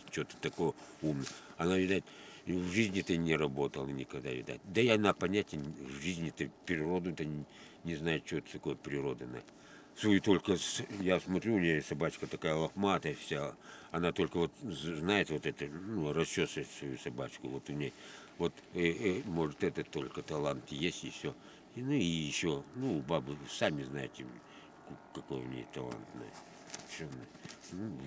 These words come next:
в этом только и все, больше. А я в этих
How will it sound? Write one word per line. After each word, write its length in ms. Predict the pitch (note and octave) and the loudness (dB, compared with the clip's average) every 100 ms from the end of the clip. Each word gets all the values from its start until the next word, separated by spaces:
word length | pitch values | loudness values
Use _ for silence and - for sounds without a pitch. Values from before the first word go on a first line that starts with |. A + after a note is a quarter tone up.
| D2 | 2
в 40 | |
этом 280 | E2+ D2+ B1 | 4 2 -4
только 300 | - B1+ - | -6 -8 -8
и 100 | B1+ | -8
все, 260 | B1+ - C2 - B1 | -8 -8 -8 -10 -10
больше. 260 | C2 - - - - - - - - - - - - - - - - - | -10 -10 -14 -16 -20 -20 -20 -20 -20 -18 -16 -16 -18 -18 -18 -18 -14 0
А 120 | F#2+ | 6
я 200 | G#2 E2 | 6 6
в 300 | D2+ D2 D2+ | 4 0 0
этих 260 | D2+ D2 | 0 0